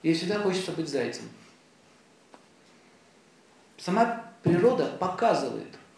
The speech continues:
в чём твоя функция. И вот пока всё у них хорошо, пока он её защищает, она заяц. Как только перестала защищать, там превращается такая, кролик превращается в такой, знаете, зубы начинают расти, так когти.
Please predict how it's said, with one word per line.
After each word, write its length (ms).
в 100
чём 180
твоя 320
функция. 480
И 40
вот 160
пока 260
всё 240
у 40
них 120
хорошо, 400
пока 240
он 100
её 140
защищает, 480
она 200
заяц. 400
Как 140
только 200
перестала 520
защищать, 460
там 100
превращается 560
такая, 360
кролик 380
превращается 560
в 40
такой, 240
знаете, 240
зубы 200
начинают 260
расти, 280
так 160
когти. 360